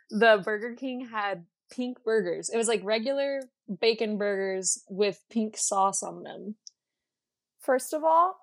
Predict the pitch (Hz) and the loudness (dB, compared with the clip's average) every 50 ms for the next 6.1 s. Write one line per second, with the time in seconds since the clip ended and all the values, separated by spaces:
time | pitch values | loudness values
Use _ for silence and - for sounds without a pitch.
0 | - 247 247 240 240 226 - - - 294 294 302 311 320 294 294 294 - 330 - | -8 -4 -2 -2 -4 -4 -6 -6 -4 -2 -2 -2 0 -2 -2 -4 -2 -4 -6 -6
1 | - 277 208 196 240 - - - - - _ - - 226 233 226 214 214 320 277 | -4 -4 -2 -2 -4 -6 -8 -12 -14 -16 _ -4 0 2 2 2 6 6 6 6
2 | 220 220 330 277 - _ _ _ _ _ _ - _ _ - - - - - - | 6 4 0 0 0 _ _ _ _ _ _ -20 _ _ -16 -14 -14 -14 -14 -16
3 | - - 233 247 262 277 294 370 427 - - 381 320 330 - 320 254 247 226 226 | -16 -8 -2 4 8 10 10 10 8 8 6 6 4 6 4 -4 -2 0 4 4
4 | 240 254 - 269 262 262 240 214 - - - - - 226 240 233 240 262 277 - | 4 6 8 10 12 12 12 12 10 6 0 2 6 6 6 6 4 0 -4 -4
5 | - 285 262 262 254 262 262 262 - 262 247 247 254 247 - 269 233 226 220 214 | -2 -2 -2 0 0 0 0 0 0 -4 -4 -4 -4 -4 -4 -6 -4 -4 -6 -10
6 | - | -14